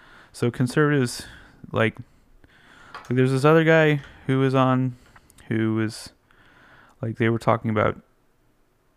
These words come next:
you know, free college. Um,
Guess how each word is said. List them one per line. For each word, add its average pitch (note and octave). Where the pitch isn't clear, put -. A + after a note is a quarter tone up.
you -
know, G2
free A#2+
college. -
Um, A#2